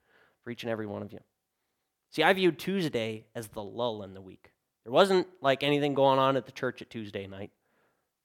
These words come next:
It wasn't Monday anymore. And everybody complains about Mondays. So you kinda have, like, a free pass on Monday to not really enjoy Monday. But you can also talk about what you did in the weekend.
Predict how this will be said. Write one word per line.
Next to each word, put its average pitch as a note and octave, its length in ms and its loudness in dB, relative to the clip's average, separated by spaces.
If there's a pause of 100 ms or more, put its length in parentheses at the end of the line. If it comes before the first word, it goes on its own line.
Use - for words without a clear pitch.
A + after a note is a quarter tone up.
(200)
It B2+ 60 -8
wasn't F3 360 4
Monday D#3+ 420 6
anymore. A#2 500 -4 (380)
And C#3+ 80 0
everybody E3+ 380 6
complains C#3 380 -2
about A2+ 220 -2
Mondays. A2 500 -10 (920)
So C#3+ 100 2
you C#3 140 0
kinda F#3 240 4
have, D3+ 200 4
like, C3+ 180 2
a B2+ 40 -8
free D3 260 -4
pass C3 360 2
on A2+ 180 -2
Monday G#2+ 380 -6
to A2+ 120 -10
not C3 260 0
really B2+ 260 -2
enjoy A2 340 -6
Monday. G2 380 -12 (1600)
But G#3 220 6
you F#3 100 0
can G3+ 120 4
also A3 240 8
talk G3 240 4
about F3+ 160 6
what F3+ 140 2
you F3 60 -2
did G#3 200 6
in C#3+ 100 4
the B2+ 60 0
weekend. A2+ 400 -8